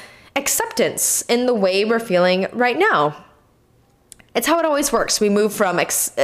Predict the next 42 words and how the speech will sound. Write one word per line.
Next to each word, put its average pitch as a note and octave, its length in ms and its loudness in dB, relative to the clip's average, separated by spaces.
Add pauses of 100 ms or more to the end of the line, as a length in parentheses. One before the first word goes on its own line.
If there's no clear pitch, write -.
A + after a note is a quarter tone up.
we A3+ 140 2
move A3 240 2
from F3+ 340 2 (320)
resistance F#3+ 1080 0 (280)
to - 140 0
acceptance B3 960 -2 (240)
and A#3+ 160 2
then A3 100 2
exploring G#3 560 2
opportunities. E3+ 760 0
Those G3+ 180 2
are A3+ 60 2
the F#3+ 100 0
three A#3 240 2
realms A#3 280 2
that G#3+ 100 0
we're F#3 160 2
always A3 360 0
working F#3 340 2
in. D#3 120 2
So B3+ 140 0
in D4 200 2
resistance, A#3+ 840 0 (240)
this A3 160 0
is A#3+ 120 0
where A3 140 2
we're, F#3+ 140 2
like, E3+ 180 2
fighting G3 380 0
all F#3+ 180 2
of G3 80 0
those F#3+ 220 0
negative E3 680 0 (200)
food F3+ 220 0
and F3+ 120 2
body C4+ 260 0
thoughts. B3+ 400 -2
This G3 180 -2
is F#3 140 -6
where F#3 160 2
we're E3+ 120 4
fighting, F3+ 600 0